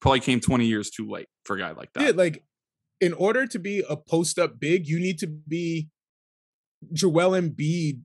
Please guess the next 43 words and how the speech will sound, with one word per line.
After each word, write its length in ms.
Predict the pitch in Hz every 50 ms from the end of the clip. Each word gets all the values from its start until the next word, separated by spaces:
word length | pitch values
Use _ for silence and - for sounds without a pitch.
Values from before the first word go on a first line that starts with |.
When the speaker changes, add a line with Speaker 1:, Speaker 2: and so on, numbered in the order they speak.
| - _ -
Speaker 2:
type 220 | 175 151 143 -
special. 500 | - - - - 175 180 165 - - 135
You 140 | 131 151 165
need 160 | 170 170 160
to 60 | 156
be 160 | 151 170 170 165
able 60 | 156
to 100 | 143 151
Speaker 1:
Right. 40 | 147
Speaker 2:
be 120 | 160 156
the 120 | 147 151
complete 600 | 147 - 139 - _ - - 185 190 185 185 160 - _ _ _ _ _ _ _ _ -
hub 340 | - 190 185 180 165 131 - -
of 180 | - 151 147 127
my 240 | 147 151 143 143 127 131
offense. 840 | 147 143 127 - - - 85 85 85 98 107 - - - - - _ _ _ _ _ _ _ _ _ _ _ _ _ _ _ _ -
And, 160 | 208 180 170
like, 180 | 160 156 156 -
there's 240 | 170 165 147 -
not 320 | 147 147 156 175 185 - 170
many 220 | 180 175 175 170
guys 280 | 156 170 165 165 160 151
in 60 | 160
the 100 | 156 147
league 220 | 143 165 185 147
like 180 | 147 131 120 -
that. 220 | - 120 117 104
There's 380 | 113 131 127 123 117 - - - - 147
Embiid. 720 | 143 127 117 - 135 156 165 175 175 175 180 185 190 - _ _ _ _ _ _ _ _ _ _ _ _ _ _ _ _ _ - 160
Joker 380 | 147 - 170 165 160 180 175
plays 280 | 160 160 185 170 165 156
a 60 | 151
different 400 | 156 - 151 151 156 165 151 135
style, 440 | - - - 147 139 139 139 143 139
but 100 | 131 139
he's 140 | 135 127 113
the 120 | 143 127
hub 180 | 113 151 139 147
of 120 | 143 120
your 120 | 139 139 131
offense 360 | 135 131 - - 143 127 -
at 180 | 139 127 -
center. 560 | - - 156 151 143 139 139 135 131 147 151